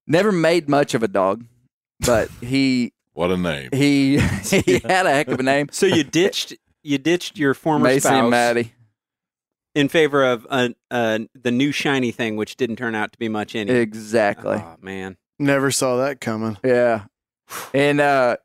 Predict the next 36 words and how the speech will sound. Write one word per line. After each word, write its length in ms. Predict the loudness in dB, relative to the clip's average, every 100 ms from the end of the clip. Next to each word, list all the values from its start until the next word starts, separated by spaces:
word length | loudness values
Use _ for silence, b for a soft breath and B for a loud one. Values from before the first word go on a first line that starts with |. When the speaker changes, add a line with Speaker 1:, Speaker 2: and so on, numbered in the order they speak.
| -4
Speaker 1:
and 180 | -2 0
then 400 | 2 2 0 -6 _ _ _ _ _ _ _ _ _ _ _ -4
East 180 | -2 0
Texas 200 | -2 0
Blue, 220 | 0 0 -2 -10
no, 200 | -6 -6 -8
not 160 | -16
East 200 | -16 -12
Texas, 240 | -12 -12 -16 _ _ _ _ -18
but 100 | -18 _
Thunder, 460 | 0 0 0 -8 _ _ _ _ -4
he 260 | -2 -2 -4
incessantly 840 | -2 -2 -2 0 0 0 -2 -2 -4
barked 380 | 0 0 0 -4
in 80 | -6
the 40 |
dog 320 | -2 0 -2
box. 460 | -4 -8 -12 -20 -20 -8
Like, 220 | -6 -2
I 80 | -2
could 300 | 0 2 4
not 200 | 2 2
get 120 | 2
him 60 | 2
to 20 |
stop. 240 | 0 0 2
And 80 |
we 80 | 2
didn't 220 | 2 2
have 420 | 2 4 2 0 -4 -2
electronics 560 | -2 0 0 0 -2
back 180 | -4 -4
then. 220 | -4 -10 -10 _ _ _ _ _ _
And 200 | -2 0
so, 340 | 2 4 4 0 -6 _ _ _ _ _ _ -20 -20 _ -2
anyway, 520 | 2 4 4 4 2